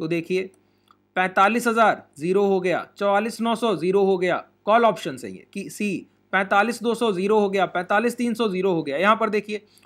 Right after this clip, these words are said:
चौवालीस सात सौ का ये पुट है, ज़ीरो, ज़ीरो, ज़ीरो, ज़ीरो, ज़ीरो, सारे ज़ीरो हो गए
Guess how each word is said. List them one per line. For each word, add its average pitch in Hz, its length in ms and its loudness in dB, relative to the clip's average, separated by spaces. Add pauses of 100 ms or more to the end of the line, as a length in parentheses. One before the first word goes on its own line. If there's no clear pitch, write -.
(120)
चौवालीस 202 380 2
सात 220 160 2
सौ 185 120 -6
का 165 100 -6
ये 202 140 0
पुट 214 260 -4
है, 110 160 -10
ज़ीरो, 202 400 0
ज़ीरो, 214 320 0
ज़ीरो, 214 320 0
ज़ीरो, 208 280 -2
ज़ीरो, 180 200 -4
सारे 233 260 0
ज़ीरो 240 200 0
हो 240 60 2
गए 254 120 -6